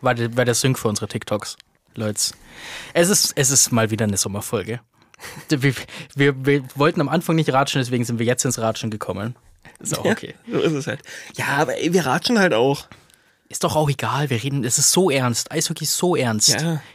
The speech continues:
Speaker 1: Wir müssen mal ein bisschen, bisschen hier Leben reinbringen.
Speaker 2: Wir wollen ja auch Freude an der Sache haben. Da kann ich jetzt nicht runterrattern, dass Dresden einen Kader hat mit dreizehn Spielern.
Speaker 1: Und davon zwölf
Speaker 2: Mehr,
Speaker 1: über
Speaker 2: oder?
Speaker 1: fünfunddreißig.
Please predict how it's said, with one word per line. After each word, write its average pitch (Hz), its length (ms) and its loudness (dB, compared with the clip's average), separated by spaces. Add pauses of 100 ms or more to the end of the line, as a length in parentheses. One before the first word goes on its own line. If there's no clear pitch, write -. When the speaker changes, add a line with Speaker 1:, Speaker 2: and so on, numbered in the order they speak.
(140)
Speaker 1:
Wir 135 160 -6
müssen 147 160 6
mal 135 100 6
ein 131 80 4
bisschen, 120 320 2
bisschen 113 300 -2
hier 104 380 -2 (160)
Leben 107 260 -6
reinbringen. 98 440 -8
Speaker 2:
Wir 143 60 -4
wollen 147 100 -2
ja 156 100 -2
auch - 100 -8
Freude 165 280 2
an 151 60 2
der 143 100 4
Sache 135 280 0
haben. 123 240 0 (160)
Da - 100 -4
kann 135 160 -2
ich 135 80 0
jetzt 131 160 -2
nicht 143 160 -2
runterrattern, 135 640 0
dass 123 140 -4
Dresden 131 360 -4
einen 131 80 -2
Kader 143 340 -2
hat 139 160 -2
mit 123 300 -8 (880)
dreizehn 117 480 -4
Spielern. 120 400 -4 (1300)
Speaker 1:
Und 123 120 -2
davon 120 200 0
zwölf 123 260 0
Speaker 2:
Mehr, 123 140 2
Speaker 1:
über 127 80 2
Speaker 2:
oder? 131 100 2
Speaker 1:
fünfunddreißig. 110 720 -4